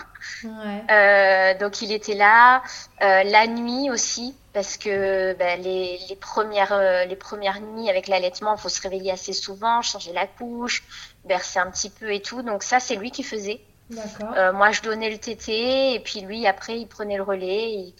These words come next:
Speaker 2: il se baladait dans la maison pour bercer bébé, pour rendormir ou pour
Speaker 1: Ok.
Speaker 2: changer la couche dans la nuit.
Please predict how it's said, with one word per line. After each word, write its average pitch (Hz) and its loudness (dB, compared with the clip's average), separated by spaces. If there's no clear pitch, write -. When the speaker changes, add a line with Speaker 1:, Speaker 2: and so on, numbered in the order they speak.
Speaker 2:
il 202 -6
se - -8
baladait 190 2
dans 190 0
la 180 -4
maison 180 -6
pour 185 -8
bercer 175 -8
bébé, 170 -8
pour 180 -12
rendormir 175 -10
ou 185 -8
pour 185 -8
Speaker 1:
Ok. 185 -4
Speaker 2:
changer 190 -4
la 170 -4
couche 196 -12
dans 180 -4
la 175 -4
nuit. 185 -12